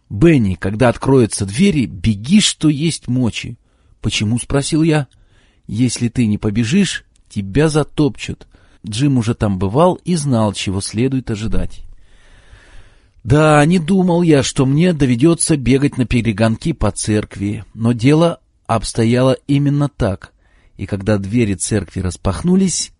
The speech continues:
я сорвался с места, как спринтер на Олимпиаде. Я обогнал всех, пожилых женщин, молодых мужчин, всех. Домчавшись до первого ряда, я хотел занять место там,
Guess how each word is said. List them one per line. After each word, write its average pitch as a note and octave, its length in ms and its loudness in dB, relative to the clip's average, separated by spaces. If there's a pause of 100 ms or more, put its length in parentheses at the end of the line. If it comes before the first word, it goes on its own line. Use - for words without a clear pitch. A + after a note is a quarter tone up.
я G2 160 0
сорвался G#2+ 540 -2
с - 120 -6
места, D#3 380 -2
как C#3 240 -4
спринтер C3 760 -2
на A2+ 220 -2
Олимпиаде. G#2+ 800 -4 (420)
Я C3 200 2
обогнал C#3 400 2
всех, - 560 0
пожилых B2+ 440 2
женщин, A#2 460 0
молодых B2+ 420 -2
мужчин, G2 520 -4 (380)
всех. - 520 -2 (400)
Домчавшись G#2+ 840 -2
до F#2+ 140 -2
первого F2+ 480 -2
ряда, D3 580 0
я G2 180 -4
хотел G#2+ 360 -6
занять G2 360 -4
место G#2+ 380 -2
там, G2+ 380 -2